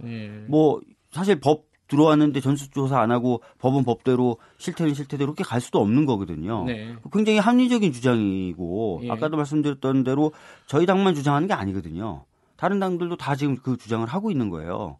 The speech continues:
Speaker 1: 음.
Speaker 2: 그렇기 때문에 자유한국당이 이거를 못 받겠다.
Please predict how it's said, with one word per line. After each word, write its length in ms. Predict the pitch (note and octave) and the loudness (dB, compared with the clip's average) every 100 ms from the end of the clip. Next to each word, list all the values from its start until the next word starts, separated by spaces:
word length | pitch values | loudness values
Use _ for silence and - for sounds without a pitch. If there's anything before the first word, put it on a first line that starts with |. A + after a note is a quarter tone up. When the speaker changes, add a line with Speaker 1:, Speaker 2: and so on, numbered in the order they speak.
| - | -16
Speaker 1:
음. 320 | B2 A2+ G#2+ _ | -16 -16 -20 _
Speaker 2:
그렇기 220 | G3 G3 | -4 -2
때문에 480 | F3+ F3+ F3+ F3 C#3+ - - - - | 0 2 4 2 2 -4 -20 -20 -10
자유한국당이 520 | C#3+ F3 F3+ E3+ D3+ | -2 0 0 2 4
이거를 220 | C3 D3+ | 4 2
못 120 | A2+ G#2+ | 0 -2
받겠다. 600 | C3 A#2+ - G2+ D#2 | -2 -4 -2 -2 -4